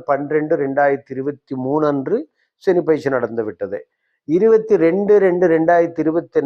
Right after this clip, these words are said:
நாலு வரை உங்க ராசிக்கு வந்து மூணு எட்டுக்குடையவனாக திகழக்கூடிய செவ்வாய் பகவானுடைய நட்சத்திரமாகிய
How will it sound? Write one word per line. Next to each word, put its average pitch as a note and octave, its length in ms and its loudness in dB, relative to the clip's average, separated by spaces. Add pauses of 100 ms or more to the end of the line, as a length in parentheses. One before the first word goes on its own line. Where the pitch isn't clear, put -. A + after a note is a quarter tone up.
நாலு E3+ 320 2
வரை C#3+ 300 2 (520)
உங்க F#3 340 0
ராசிக்கு F3+ 800 -2
வந்து D3 300 -2 (160)
மூணு A3 360 -2 (120)
எட்டுக்குடையவனாக D3 1080 -4
திகழக்கூடிய A#2+ 720 -8 (580)
செவ்வாய் G3 520 2
பகவானுடைய C#3+ 680 0 (100)
நட்சத்திரமாகிய C#3+ 1000 -6